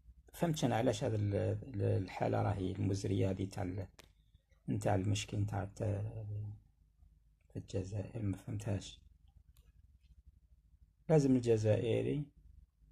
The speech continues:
تكون عنده هذيك، وينتفض، وخاصة المسؤول، مسؤول على جميع الأصعدة اللي عنده علاقة بال-،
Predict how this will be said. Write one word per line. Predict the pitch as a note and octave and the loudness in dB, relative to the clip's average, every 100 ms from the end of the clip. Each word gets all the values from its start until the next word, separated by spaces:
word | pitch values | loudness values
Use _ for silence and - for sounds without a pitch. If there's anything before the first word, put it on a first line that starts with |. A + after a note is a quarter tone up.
| - - | -20 -20
تكون | - B2+ G#2+ | -6 -2 2
عنده | G2+ F#2+ F2+ F#2 | 2 2 -2 -4
هذيك، | F#2+ G#2 - G#2 G#2 G#2+ A2 | -6 -10 -10 -8 -6 -6 -8
وينتفض، | C3 A#2+ A2 G#2 A2+ G#2 G2+ G#2 - - _ _ _ _ _ _ - - - | -10 -2 0 2 0 0 -2 -4 -8 -18 _ _ _ _ _ _ -20 -20 -10
وخاصة | - C#3 - A#2 B2+ | 0 2 2 -2 0
المسؤول، | A2 A2 G#2 - C3 G2 F#2+ - _ _ - _ _ - _ _ _ _ - | 0 -2 -4 2 2 2 -2 -14 _ _ -20 _ _ -20 _ _ _ _ -8
مسؤول | B2 B2+ - - B2+ G#2 G#2+ - - _ _ _ - - - - - - - - | -4 -2 2 6 6 6 -2 -14 -20 _ _ _ -20 -20 -20 -20 -20 -20 -20 -8
على | - A2 | -4 0
جميع | A#2 C3 D3 | 4 8 8
الأصعدة | D3 D#3 A#2 A2 F2+ - - - - - | 6 2 0 0 0 -6 -10 -18 -20 -10
اللي | - G2+ | -2 0
عنده | G#2 G#2 | 2 0
علاقة | F#2+ A2+ B2 A#2+ | 2 2 6 4
بال-، | G#2+ G#2 G2 G2 F#2 F2+ | 4 4 4 2 0 -4